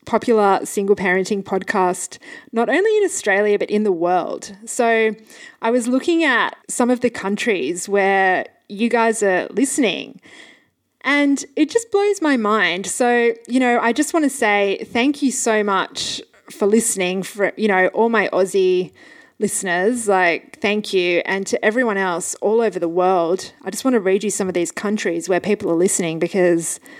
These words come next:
it makes me so happy. It really makes me so happy because, you know, we come from all di-,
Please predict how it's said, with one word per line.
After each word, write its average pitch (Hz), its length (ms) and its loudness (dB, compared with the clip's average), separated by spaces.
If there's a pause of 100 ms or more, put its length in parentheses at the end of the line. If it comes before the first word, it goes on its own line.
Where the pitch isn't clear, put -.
(800)
it 254 60 2
makes 269 240 0
me 320 80 2
so 226 240 0
happy. 190 520 -2
It - 120 -2
really 226 160 2
makes 208 200 0
me 202 100 -2
so 190 180 2
happy 196 240 2
because, 185 340 -2
you 202 160 -2
know, 196 160 4
we 196 160 2
come 220 240 0
from 240 80 2
all 214 140 2
di-, - 140 -4